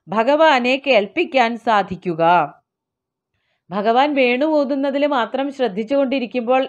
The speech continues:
എൻ്റെ ഈ പ്രാർത്ഥന കേൾക്കുവോ എന്നുള്ള ആ ഒരു ചിന്ത, അല്ലെങ്കിൽ ആ ഒരു ആവലാതി, ഏ, കൃഷ്ണലീലാശുകൻ്റെ മനസ്സിലേക്ക് കയറി വരികയാണ്. എൻ്റെ കാര്യമൊക്കെ ശ്രദ്ധിക്കാൻ,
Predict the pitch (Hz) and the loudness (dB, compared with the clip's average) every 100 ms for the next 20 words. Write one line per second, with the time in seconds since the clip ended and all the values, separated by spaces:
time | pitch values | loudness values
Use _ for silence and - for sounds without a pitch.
0 | - 214 208 254 240 254 247 202 190 233 | -4 -6 -2 -4 -4 -6 -4 -2 -4 -6
1 | 254 233 196 180 240 262 170 - _ - | -6 -4 -4 -4 0 0 0 -12 _ -8
2 | 240 233 220 202 262 - 208 214 240 233 | -6 -4 -4 -4 -6 -6 -4 0 0 0
3 | 208 285 339 _ _ 277 254 240 247 262 | -2 -4 -6 _ _ -6 -6 -2 0 0
4 | - 220 226 233 220 214 208 196 180 175 | 0 -4 -4 -2 0 0 0 0 0 -2
5 | 202 214 220 254 208 - _ _ - 190 | 0 2 2 -2 -6 -10 _ _ -14 -10
6 | 185 180 190 226 233 214 208 202 202 196 | -8 -10 -10 -6 -6 0 0 0 -4 -4
7 | 202 180 185 190 196 196 180 175 190 180 | -6 -8 -8 -8 -6 -4 -2 -2 -4 -4
8 | 170 160 - _ _ _ _ _ 185 190 | -6 -8 -18 _ _ _ _ _ -10 -2
9 | 262 285 240 233 302 311 277 262 202 180 | 0 2 0 0 -4 -4 -4 -4 -4 -4
10 | 220 262 240 | 0 0 0